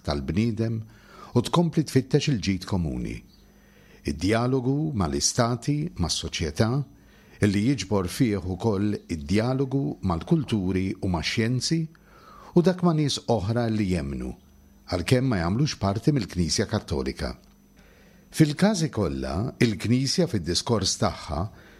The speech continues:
titlaq minn dak id-dawl li toffrila l-fidi. Taqsam l-esperjenza tagħha telfejn sena u żżomm dejjem quddiem għajnejha l-ħajjiet u d-dbatijiet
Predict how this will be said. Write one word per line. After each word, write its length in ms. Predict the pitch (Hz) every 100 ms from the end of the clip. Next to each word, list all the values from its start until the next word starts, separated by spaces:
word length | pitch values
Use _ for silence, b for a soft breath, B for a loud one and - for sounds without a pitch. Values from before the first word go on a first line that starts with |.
| B 175
titlaq 380 | 180 180 175 113
minn 160 | 113
dak 160 | 95 -
id-dawl 560 | 82 80 120 131 147 143
li 80 | 113
toffrila 460 | 101 - 143 127 120
l-fidi. 460 | 101 95 73 62 57 - - B B B B -
Taqsam 460 | 117 - - 160
l-esperjenza 680 | 135 92 - 92 113 113 101 90
tagħha 320 | 107 - 117 -
telfejn 400 | 90 92 80 85
sena 380 | - 127 123 127 - B B B -
u 80 |
żżomm 460 | 117 85 120 175 165
dejjem 320 | 143 156 156 -
quddiem 320 | 113 107 95
għajnejha 400 | 87 90 113 113
l-ħajjiet 720 | 98 73 78 82 113 131 131
u 60 | 98
d-dbatijiet 580 | 80 92 90 85 101